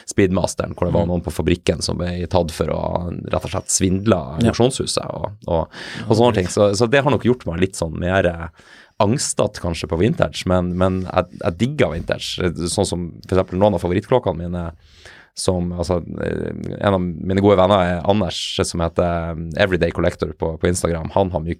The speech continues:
Speaker 1: kult, for eksempel King Midas fra Rolex synes jeg er råkult. Mye kult Cartier, som,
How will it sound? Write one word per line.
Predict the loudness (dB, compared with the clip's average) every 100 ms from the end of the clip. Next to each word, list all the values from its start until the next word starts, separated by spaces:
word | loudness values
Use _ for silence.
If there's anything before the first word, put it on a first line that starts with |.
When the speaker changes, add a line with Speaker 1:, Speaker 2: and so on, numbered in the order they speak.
| _
Speaker 1:
kult, | 2 4 4 0 -4
for | -2
eksempel | 0 -2 -6 -6 -2
King | 2
Midas | 4 4 4 2 0 -4
fra | 0
Rolex | 2 2 2
synes | 0 0
jeg | -2
er | -4 -6 -10 -2
råkult. | -2 0 0 0 -4 -18 -20 -20 -10 2
Mye | 2
kult | 4 2 2
Cartier, | -2 0 2 4 4 2
som, | -2 -10 -8 -6